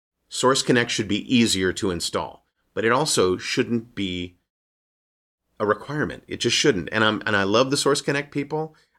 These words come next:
I don't want to tick them off. Do you see the position I'm in? I'm sorry. I hope I haven't stepped on anybody's toes, but I wanted to bring this up. So please let me know. If you're listening or watching,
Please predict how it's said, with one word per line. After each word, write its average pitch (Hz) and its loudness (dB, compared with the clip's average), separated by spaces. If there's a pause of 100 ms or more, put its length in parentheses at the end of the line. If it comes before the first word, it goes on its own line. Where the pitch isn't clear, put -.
I 95 -4
don't 113 0
want 117 0
to 143 -4
tick - -8
them 139 4
off. 151 0
Do 143 -4
you 147 0
see 208 0
the 214 -2
position 131 -2
I'm 120 0
in? 143 2 (460)
I'm 131 -4
sorry. 92 -4 (1700)
I 107 -2
hope 123 2
I 117 2
haven't 104 0
stepped - 0
on 101 4
anybody's 95 0
toes, 87 2
but - -2
I 98 0
wanted 101 2
to 90 -4
bring 95 0
this 90 -4
up. 73 -8 (460)
So 101 -6
please 113 0
let 110 0
me 113 0
know. 101 -4 (160)
If 95 -4
you're 92 -2
listening 107 0
or 98 4
watching, 98 0